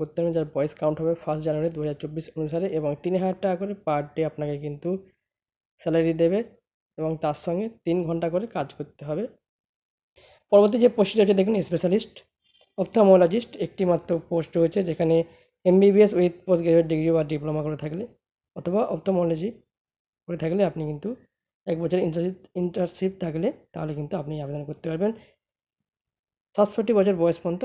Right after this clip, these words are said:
আপনারা কিন্তু আবেদন করতে পারবেন। তিন হাজার টাকা পার ডে এবং তিন ঘন্টা করে ডিউটি করতে হবে। স্পেশালিস্ট কার্ডিওলজি দশটি পোস্ট রয়েছে, যেখানে আপনাদেরকে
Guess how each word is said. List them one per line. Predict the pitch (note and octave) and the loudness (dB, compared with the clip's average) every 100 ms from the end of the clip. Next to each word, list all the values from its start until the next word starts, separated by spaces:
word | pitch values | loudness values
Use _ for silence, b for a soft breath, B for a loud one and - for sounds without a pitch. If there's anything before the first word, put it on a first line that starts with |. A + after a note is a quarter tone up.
| A3 | -6
আপনারা | - D3+ D3 | -6 -6 -6
কিন্তু | D3+ F#3+ D#3 | -6 -6 -4
আবেদন | C#3+ C#3+ C#3+ | -4 -4 -6
করতে | D3+ D3+ D3+ | -10 -6 -4
পারবেন। | E3+ G3+ | -4 -4
তিন | D3+ C#3+ | -6 -6
হাজার | C#3+ - | -8 -8
টাকা | D3+ D3+ | -8 -6
পার | C#3+ C#3 | -8 -6
ডে | E3+ B3 - F#3 | -6 -6 -10 -10
এবং | D#3+ A3+ | -8 -6
তিন | D3 C#3+ | -6 -6
ঘন্টা | C3+ C#3 | -6 -10
করে | C3 | -10
ডিউটি | C#3 C#3 C3 | -12 -12 -12
করতে | C3+ - | -14 -14
হবে। | C3+ C#3 C#3 | -12 -10 -6
স্পেশালিস্ট | E3 F#3+ F#3+ G3+ - _ _ _ _ _ _ - | -4 0 0 -2 -10 _ _ _ _ _ _ 0
কার্ডিওলজি | D#3+ D#3+ E3 E3 F#3 D#3 | 2 4 4 4 2 0
দশটি | C#3+ E3 D#3 _ _ _ _ | -2 -6 -6 _ _ _ _
পোস্ট | D3+ - D#3 | -10 -6 -6
রয়েছে, | D3 D#3+ | -4 -6
যেখানে | D3 D3 C#3+ | -6 -6 -6
আপনাদেরকে | C#3 C3+ C#3+ | -6 -10 -8